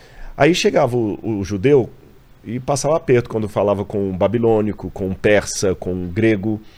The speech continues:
por quê? "Cadê o seu Deus?" "Ah, o meu Deus tá aqui, olha. Meu Deus tá aqui, olha. Tá vendo meu Deus? Sempre que eu tô com medo, eu agarro meu Deus, ele tá comigo, ele me protege, aí eu coloco no altar e tudo mais.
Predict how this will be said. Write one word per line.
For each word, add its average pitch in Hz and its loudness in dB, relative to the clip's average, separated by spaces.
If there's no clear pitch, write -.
por 156 -4
quê? 95 2
"Cadê 208 2
o 320 2
seu 208 6
Deus?" 131 2
"Ah, 156 4
o 175 6
meu 185 6
Deus 151 2
tá 247 -2
aqui, 156 0
olha. 76 4
Meu 120 -2
Deus 123 2
tá 151 -4
aqui, - -6
olha. 95 2
Tá 107 -2
vendo 131 -2
meu 113 2
Deus? 123 0
Sempre 165 -2
que - -6
eu 107 -4
tô 113 -2
com 107 -6
medo, 113 2
eu 107 4
agarro 101 0
meu 92 -2
Deus, 95 -2
ele 98 -4
tá 107 -6
comigo, 101 -4
ele 104 0
me 98 -2
protege, 98 -2
aí 101 4
eu 101 0
coloco - 0
no 95 -2
altar 92 0
e 87 -4
tudo 90 -10
mais. 104 -2